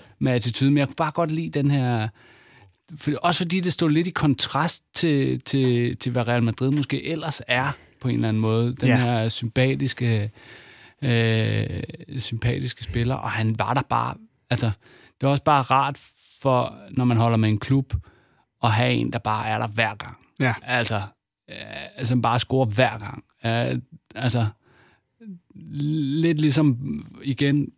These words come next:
Speaker 1: Barcelona-fans måske har haft i, i, øh, i lang tid med Messi nu, ikke? Altså, uanset hvor ringe du spiller, øh, så har du bare,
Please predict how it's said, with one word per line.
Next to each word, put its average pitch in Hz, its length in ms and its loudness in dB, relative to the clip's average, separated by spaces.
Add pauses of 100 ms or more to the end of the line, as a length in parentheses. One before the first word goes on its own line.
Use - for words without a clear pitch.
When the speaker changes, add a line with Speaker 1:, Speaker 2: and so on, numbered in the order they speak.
(100)
Speaker 1:
Barcelona-fans 127 800 2
måske 123 240 -2
har 113 100 0
haft 110 380 -4
i, 110 360 -4 (220)
i, 110 400 -2
øh, - 320 -4 (120)
i - 160 -6
lang 120 320 0
tid 131 100 -4
med 127 120 2
Messi 117 360 2
nu, 117 260 2
ikke? 147 220 0
Altså, 120 300 2
uanset 151 540 4
hvor 127 160 0
ringe 123 280 4
du 139 80 2
spiller, 127 420 2
øh, 110 1200 0 (1600)
så - 140 4
har 131 200 4
du 135 60 2
bare, 113 380 4